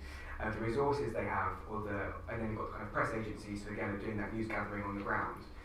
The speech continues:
So we, there's no point in me looking at the news wires and seeing what's coming in and quickly rewriting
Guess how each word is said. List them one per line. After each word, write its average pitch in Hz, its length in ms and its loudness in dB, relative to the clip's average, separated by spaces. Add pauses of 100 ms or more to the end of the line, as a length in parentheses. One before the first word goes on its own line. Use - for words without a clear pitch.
(340)
So 135 140 2
we, 170 300 8
there's 160 120 12
no 175 140 12
point 156 180 8
in 147 60 6
me 131 300 6 (160)
looking - 300 6
at - 260 2
the 113 240 8
news 143 240 4
wires 110 340 6
and 113 80 0
seeing 123 240 2
what's 117 140 0
coming 117 300 4
in 120 80 6
and 107 160 2
quickly 120 340 0
rewriting 117 760 6